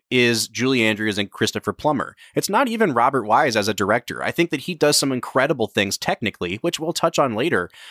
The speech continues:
But the thing that really hooks me with this movie is Julie Andrews.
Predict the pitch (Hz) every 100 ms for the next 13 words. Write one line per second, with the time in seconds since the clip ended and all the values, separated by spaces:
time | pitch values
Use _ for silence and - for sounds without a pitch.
0 | - - _ _ - 165 - 165 - 247
1 | 339 180 151 175 120 165 165 139 117 110
2 | 107 98 127 127 98 87 - 107 98 120
3 | 110 117 92 90 - - -